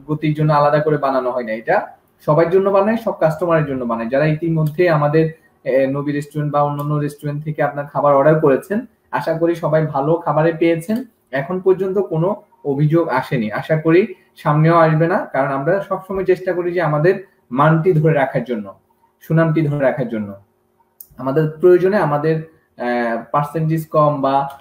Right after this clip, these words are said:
আহ, income কম হবে, কিন্তু আমরা চেষ্টা করি যে ভালো জিনিসটি আমাদের গ্রাহকদের কাছে পৌঁছে দেওয়ার জন্য। আহ, আপনারা দেখতে পাচ্ছেন এখানে হচ্ছে যে সবগুলো restaurant আছে। এখানে আমি যদি একটি রেস্টুরেন্টে ঢুকি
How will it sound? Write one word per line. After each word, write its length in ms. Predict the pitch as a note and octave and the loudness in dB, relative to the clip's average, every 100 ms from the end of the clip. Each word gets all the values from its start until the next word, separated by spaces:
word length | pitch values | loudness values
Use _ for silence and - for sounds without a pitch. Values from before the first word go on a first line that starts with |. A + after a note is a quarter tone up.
| _ - | _ -4
আহ, 80 | B2+ | -2
income 440 | D3 D3 F3+ F3 | 0 0 0 2
কম 140 | D#3 C3+ | 2 2
হবে, 260 | B2+ D3 | 0 -2
কিন্তু 280 | D#3 E3 D#3+ | -4 -2 0
আমরা 180 | D3+ E3 | 2 0
চেষ্টা 340 | E3 D#3+ E3+ | 0 -2 -2
করি 180 | E3 E3+ | -2 -2
যে 100 | F3 | -2
ভালো 320 | D#3 C#3 E3 | -2 0 0
জিনিসটি 600 | E3 F3 F3 - A3 C4 - _ | 0 -2 -4 -6 -6 -6 -10 _
আমাদের 260 | B2+ C#3 D3+ | -8 -2 -2
গ্রাহকদের 580 | D3 C#3+ E3 D#3+ G3+ - - - | 0 -2 0 2 2 0 -12 -4
কাছে 200 | D#3 D#3 D#3+ | -2 -2 -2
পৌঁছে 260 | D3 C#3 C3 | -2 -2 0
দেওয়ার 240 | A#2+ G#2+ - | 0 0 -4
জন্য। 240 | G2+ F#2+ - - - _ _ _ _ - | -10 -10 -20 -20 -20 _ _ _ _ -2
আহ, 320 | C3 C3 C#3 | 2 4 2
আপনারা 220 | D3+ E3+ | 2 0
দেখতে 220 | E3 D#3+ | 0 0
পাচ্ছেন 320 | F#3 B3+ - G#3 | 0 -2 -2 -2
এখানে 400 | D#3 E3 E3+ E3+ | -2 -2 -2 -2
হচ্ছে 360 | E3 D#3 E3+ | -2 -4 -4
যে 200 | E3 F3+ | -2 -2
সবগুলো 380 | E3+ D3 D3 D#3 | -2 -4 -2 -2
restaurant 400 | D3+ - D#3 D#3 | -2 -2 -2 -2
আছে। 280 | D3+ - F3+ | -2 -2 -4
এখানে 240 | C3+ D3+ | -2 -4
আমি 140 | D3 D3 | -4 -4
যদি 200 | D3+ D3 | -4 -4
একটি 220 | - D3+ | -4 -8
রেস্টুরেন্টে 460 | C3+ - C#3+ C#3+ | -8 -12 -12 -12
ঢুকি 420 | B2 B2+ B2 F#3 | -10 -12 -6 -8